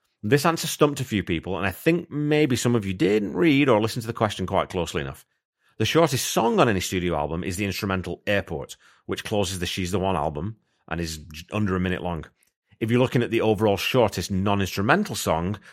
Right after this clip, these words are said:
that would be All Right for Now from Full Moon Fever at two minutes even. The shortest single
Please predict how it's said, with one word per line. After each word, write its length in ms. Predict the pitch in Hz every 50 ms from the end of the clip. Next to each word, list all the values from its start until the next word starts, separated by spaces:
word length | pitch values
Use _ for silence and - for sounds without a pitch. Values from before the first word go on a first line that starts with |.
| - _ -
that 140 | 104 82
would 120 | - 98 90
be 240 | 101 101 95 95 -
All 200 | - 107 110 117
Right 220 | 120 117 90 -
for 80 | - 110
Now 300 | 98 95 92 90 90 87
from 180 | - 95 90
Full 240 | 85 - - 101 92
Moon 180 | 90 90 90 85
Fever 540 | - - 135 135 127 90 90 87 87 87 - -
at 180 | 76 - _
two 180 | - - 101 95
minutes 240 | 92 90 90 - - -
even. 320 | 92 87 78 71 67 64 - _ _ _ _ _ - - - _
The 60 | -
shortest 420 | 98 - - 110 95 - 95 87 -
single 640 | - - - 190 202 214 143 98 113 160 208 -